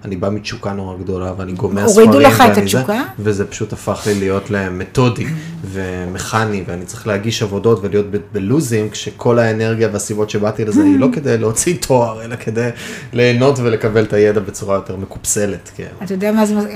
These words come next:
Speaker 2: עצם העובדה שאמרת ויטק-, ויטקנשטיין וניטשה וקרקגור, תיארתי לעצמי שיש לך איזושהי גישה, אבל, אה, זה בדיוק מזכיר לי שכשהלכתי ללמוד את התואר הראשון שלי בפילוסופיה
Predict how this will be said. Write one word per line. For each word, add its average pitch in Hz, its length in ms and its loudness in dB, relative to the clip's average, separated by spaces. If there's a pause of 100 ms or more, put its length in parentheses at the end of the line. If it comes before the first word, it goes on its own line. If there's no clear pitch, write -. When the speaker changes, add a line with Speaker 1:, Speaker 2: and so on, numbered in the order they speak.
(140)
Speaker 2:
עצם 208 280 -4
העובדה 208 260 -2
שאמרת 190 360 -6
ויטק-, 214 260 -4 (200)
ויטקנשטיין 196 600 -4
וניטשה 180 640 -4
וקרקגור, 202 540 -8 (540)
תיארתי 214 300 0
לעצמי 196 260 0
שיש 185 220 -4
לך - 80 -6
איזושהי 185 300 -4
גישה, 185 460 -4
אבל, 180 240 -2
אה, 185 200 -4
זה 175 100 -6
בדיוק 233 200 -4
מזכיר 247 420 -4
לי 247 100 -2
שכשהלכתי 180 760 -6
ללמוד 214 260 0
את 185 100 -8
התואר 208 220 -6
הראשון 214 320 -4
שלי 226 100 -8
בפילוסופיה 214 760 -6